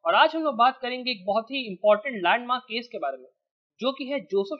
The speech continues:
Shine versus Union of India का। ये case है दोस्तों decriminalization of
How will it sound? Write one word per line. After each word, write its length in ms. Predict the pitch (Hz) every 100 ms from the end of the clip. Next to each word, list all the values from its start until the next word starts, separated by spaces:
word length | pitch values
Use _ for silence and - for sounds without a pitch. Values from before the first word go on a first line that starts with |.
| -
Shine 400 | 214 202 285 220
versus 260 | 185 190 185
Union 260 | 185 208 208
of 20 | -
India 240 | 151 160
का। 200 | 143 - _ _ _ _ _ _
ये 160 | 214 294
case 320 | 277 294 294
है 60 | 285
दोस्तों 380 | 247 247 302 254
decriminalization 920 | 160 254 262 233 240 220 214 233
of 100 | 247